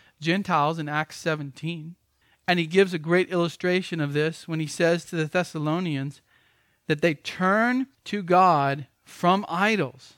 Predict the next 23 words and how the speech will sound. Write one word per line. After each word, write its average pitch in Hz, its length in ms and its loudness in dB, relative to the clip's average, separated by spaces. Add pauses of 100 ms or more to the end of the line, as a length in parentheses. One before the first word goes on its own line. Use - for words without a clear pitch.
(220)
to 185 140 -2
serve 240 480 6 (260)
a 185 160 4
living 202 600 4
and 185 380 0
true 180 380 -8
God 143 500 0 (440)
in 143 100 -8
First 165 460 -6
Thessalonians 147 600 -4
one 139 260 -6
nine. 123 360 -10
He 202 140 -10
reminds 233 420 -4
them, 139 160 -12 (640)
"You 202 100 -2
turned 302 640 0
away 233 600 2
from 294 240 0
idols 269 460 2
and 226 220 -2
your 208 120 0
sin 277 640 0